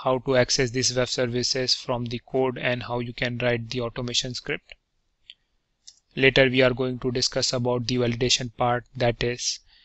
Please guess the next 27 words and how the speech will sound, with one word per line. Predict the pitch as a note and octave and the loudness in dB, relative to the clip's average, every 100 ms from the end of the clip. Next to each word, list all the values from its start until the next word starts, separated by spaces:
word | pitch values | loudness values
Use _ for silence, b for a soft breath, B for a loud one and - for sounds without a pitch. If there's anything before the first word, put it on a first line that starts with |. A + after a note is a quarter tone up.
| b - | b -2
how | C3+ | 2
you | C3+ | 2
can | B2+ C3+ C3 - | 2 2 0 6
add | C3 B2+ A#2+ | 8 8 6
the | B2+ | 2
validation | B2 B2 A#2+ A#2+ B2+ B2 | 4 4 2 2 0 -2
using | A#2+ B2 B2 | -4 -4 -4
J | A2 | 0
unit | B2+ B2 B2 - | 0 0 -4 -4
assert | C3 - B2+ C3 | 0 0 0 -4
inside | C3 - B2 | -6 -4 -4
your | A#2+ A#2+ | -4 -6
automation | A#2 B2+ A#2+ - B2+ | -6 -6 -6 -6 -8
script. | - - - - - _ _ _ _ _ _ - - _ _ _ _ _ _ _ _ _ _ _ _ _ _ | -6 -6 -6 -12 -20 _ _ _ _ _ _ -20 -20 _ _ _ _ _ _ _ _ _ _ _ _ _ _
After | E3 - | 8 10
that, | F#3+ F#3+ | 10 10
we | D#3 | 10
will | D#3 D#3+ | 4 6
discuss | D3+ - E3 E3+ | 6 6 6 4
how | - D3 | 4 2
to | C#3 C#3+ | 2 0
test | C#3 C3+ | 2 0
the | - | -2
web | C3 C3+ | 0 0
service | - C#3 B2+ C3+ - - - | 2 0 0 2 2 2 -2
which | C3 B2+ - | -6 -2 2
have | C3 B2 A#2+ | 6 6 4